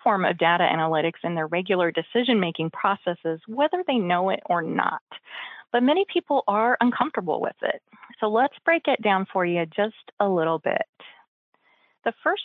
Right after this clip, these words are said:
thing we need to understand is, what do we mean by analytics? It's more than just data,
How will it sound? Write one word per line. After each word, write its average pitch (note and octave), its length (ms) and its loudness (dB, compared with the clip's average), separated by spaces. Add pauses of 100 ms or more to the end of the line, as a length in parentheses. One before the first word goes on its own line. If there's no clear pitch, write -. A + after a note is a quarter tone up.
(100)
thing G3 340 2
we F#3 100 0
need F3+ 200 0
to - 120 -4
understand E3+ 1000 -2
is, E3 420 0
what G3 400 -2
do D#4 100 -4
we D#4 140 0
mean F#3 520 0
by D#3+ 280 0
analytics? D#3 640 -2 (180)
It's - 220 -2
more A3 220 2
than D4 180 2
just A#3+ 240 -4
data, D#3+ 540 2